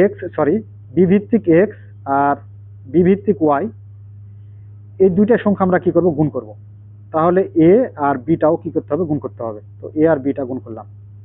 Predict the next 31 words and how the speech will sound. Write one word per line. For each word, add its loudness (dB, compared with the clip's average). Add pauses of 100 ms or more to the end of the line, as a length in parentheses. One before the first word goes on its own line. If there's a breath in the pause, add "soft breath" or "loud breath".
(3750 soft breath)
দুইটা 4
সংখ্যা 0
থেকে 4 (120)
আমরা 0 (960)
এই 0
যে 4 (120)
বি 4 (140)
আর 2
বি 4 (100)
গুণ 2
অবস্থায় 0
যেহেতু 0
দিছি, -6 (920 soft breath)
সেহেতু 4
গুণ 4
অবস্থায় 2
যদি 2
সূচকের 0
ক্ষেত্রে -2 (1300 soft breath)
দুই 2
ভিত্তি 2 (100)
একই 2
হয়, -2 (540)
তাহলে 0
পাওয়ারগুলা 2
কি 2
হয়ে 4
যায়? 4
যোগ 4
হয়ে 0
যায়। -16